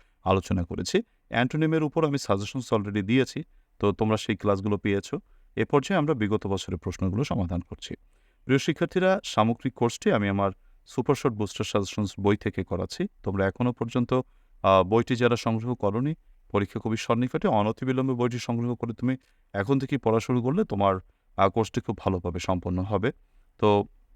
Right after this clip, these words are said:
বইটি সংগ্রহ করার জন্য আমার সাথে এসএমএস করে যোগাযোগ করতে পারো WhatsApp-এ, আহ, জিরো ওয়ান এইট ফোর থ্রি এইট ফাইভ টু থ্রি সিক্স ওয়ান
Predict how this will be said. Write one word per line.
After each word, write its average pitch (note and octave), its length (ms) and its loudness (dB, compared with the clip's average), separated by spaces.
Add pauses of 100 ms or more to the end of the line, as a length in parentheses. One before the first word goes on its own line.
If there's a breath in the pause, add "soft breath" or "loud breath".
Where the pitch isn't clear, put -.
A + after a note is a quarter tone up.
(720)
বইটি A2+ 260 4
সংগ্রহ A#2+ 360 0
করার G#2 240 2
জন্য A2 220 -2
আমার G2+ 140 2
সাথে F#2+ 320 -4
এসএমএস A#2+ 380 -2
করে G#2+ 160 -4
যোগাযোগ G#2 340 -2
করতে G2 200 -6
পারো C#3 280 -2
WhatsApp-এ, C3+ 460 2 (560)
আহ, G2 220 6
জিরো A#2+ 220 0
ওয়ান B2+ 120 2
এইট A#2+ 120 0
ফোর - 180 -6
থ্রি B2+ 180 -2
এইট G#2+ 160 2
ফাইভ G#2+ 240 0
টু G#2+ 100 -4
থ্রি - 180 -4
সিক্স - 320 -8
ওয়ান D#3+ 120 -2